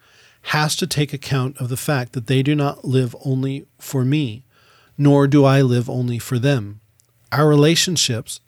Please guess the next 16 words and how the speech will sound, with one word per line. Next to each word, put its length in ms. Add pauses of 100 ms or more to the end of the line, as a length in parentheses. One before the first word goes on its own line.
(120)
if 160
healthy 380
and 120
authentic, 540 (600)
open 320
us 280
to 220
others 480 (120)
who 180
expand 640 (100)
and 120
enrich 400
us. 260 (880)
Nowadays, 640 (120)
our 120
noblest 600